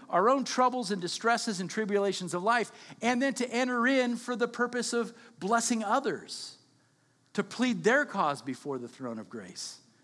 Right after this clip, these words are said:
Who wouldn't take advantage of that? So be devoted to this, Paul says. What does that mean? I, among other things, I, th-, I think what that means is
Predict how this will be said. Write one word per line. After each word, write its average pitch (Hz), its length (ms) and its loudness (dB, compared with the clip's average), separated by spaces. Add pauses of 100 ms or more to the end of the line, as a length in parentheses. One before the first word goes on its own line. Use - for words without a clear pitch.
(400)
Who 202 140 -4
wouldn't 269 240 -2
take 254 160 0
advantage 202 440 -4
of 104 120 -14
that? - 240 -18 (2250)
So 220 160 0
be 220 160 2
devoted 220 420 2
to 165 100 -6
this, 123 160 -6
Paul - 240 -16
says. - 180 -18 (720)
What 202 120 2
does 233 120 -2
that 226 140 2
mean? 226 240 0
I, 233 140 2 (160)
among 214 260 2
other 254 220 4
things, 208 240 -2
I, 202 120 4
th-, - 120 -12 (100)
I 185 80 2
think 240 300 -2
what 220 140 0
that 190 160 2
means 196 260 0
is 190 160 2